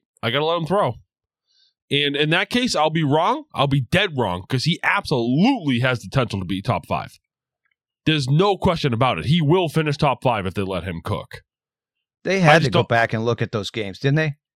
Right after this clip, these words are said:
Speaker 2: I mean, 'cause at the end of the season, the coaches sit down, they go back and look at everything and say, you know, "What, what do we do right? What do we do wrong? What do we need to improve?" They had to look at those games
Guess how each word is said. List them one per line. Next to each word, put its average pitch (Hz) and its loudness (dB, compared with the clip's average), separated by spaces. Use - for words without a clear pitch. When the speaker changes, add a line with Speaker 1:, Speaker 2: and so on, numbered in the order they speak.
Speaker 2:
I 139 2
mean, 143 2
'cause 147 2
at 170 0
the 202 0
end 208 -2
of 180 0
the 131 0
season, 135 2
the 117 -2
coaches 117 -2
sit 123 -4
down, 107 -4
they 110 -8
go 107 -6
back 110 -4
and 113 -10
look 110 -8
at 113 -6
everything 110 -6
and 98 -10
say, 104 -6
you 117 -6
know, 117 0
"What, 147 0
what 151 0
do 165 -4
we 165 -4
do 156 -2
right? 131 4
What 127 -2
do 127 0
we 131 0
do 123 -2
wrong? 113 -2
What 117 -4
do 113 -4
we 113 -4
need 117 -4
to 110 -4
improve?" 107 -6
They 123 2
had 165 2
to 147 2
look 131 0
at 107 -10
those 107 -8
games 101 -10